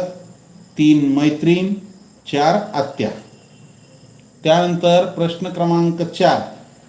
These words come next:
नीना म्हणते माझे काका खूप छान आहेत, म्हणजे तिला असे म्हणायचे आहे की, ए, एक आहे पर्याय,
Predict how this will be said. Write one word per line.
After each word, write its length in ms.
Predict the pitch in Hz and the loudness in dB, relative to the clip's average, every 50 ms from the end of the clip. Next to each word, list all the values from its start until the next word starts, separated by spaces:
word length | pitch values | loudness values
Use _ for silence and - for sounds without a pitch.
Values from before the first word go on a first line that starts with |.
| - - - - - | -20 -20 -20 -10 -4
नीना 480 | 135 143 156 165 170 175 190 190 196 190 | 0 2 4 4 4 4 4 4 2 2
म्हणते 460 | 185 175 175 170 170 180 180 185 196 | 4 4 4 4 4 2 2 2 2
माझे 440 | 196 185 175 170 170 156 165 170 170 | 0 0 0 0 0 2 2 0 0
काका 640 | 165 170 160 147 127 - - 147 - - 165 202 - - - | 2 2 2 2 2 0 0 0 0 0 -2 -4 -10 -14 -12
खूप 460 | - - 160 170 170 170 - - - | -4 0 2 2 2 0 -4 -6 -2
छान 260 | 160 156 156 160 160 156 - 143 | 0 2 2 2 0 0 -2 -2
आहेत, 260 | 135 127 117 110 104 - - - - - - _ _ _ _ _ - | -2 0 0 -2 -4 -6 -8 -16 -20 -20 -20 _ _ _ _ _ -6
म्हणजे 580 | 135 139 147 151 151 151 156 170 180 175 175 - 175 | -2 2 4 4 4 4 4 2 0 0 -2 -2 0
तिला 200 | 160 165 180 180 180 - - | 2 4 4 2 2 0 -4
असे 380 | 151 143 - - 175 180 180 180 | -4 -4 -2 -2 -2 -2 -2 0
म्हणायचे 560 | 165 160 160 156 156 151 151 - 151 151 - - | 2 2 4 4 2 0 -2 -4 -6 -6 -6 -4
आहे 260 | 127 127 123 131 131 | -4 -4 -2 -2 -4
की, 540 | 123 120 - 156 139 120 120 - - - - - - - - _ _ _ _ _ _ _ _ _ _ - | -6 -4 -2 0 2 2 2 2 0 -6 -16 -20 -20 -20 -20 _ _ _ _ _ _ _ _ _ _ -8
ए, 280 | 139 147 160 170 175 175 170 - - - - | -4 0 2 2 2 0 -4 -10 -18 -14 -6
एक 300 | 156 151 165 170 170 180 | -2 0 0 0 2 4
आहे 320 | 170 165 156 147 165 170 - | 4 4 4 2 0 -4 -4
पर्याय, 560 | - - 170 156 160 156 160 180 - - | -6 -4 -4 -2 0 0 0 0 -2 -4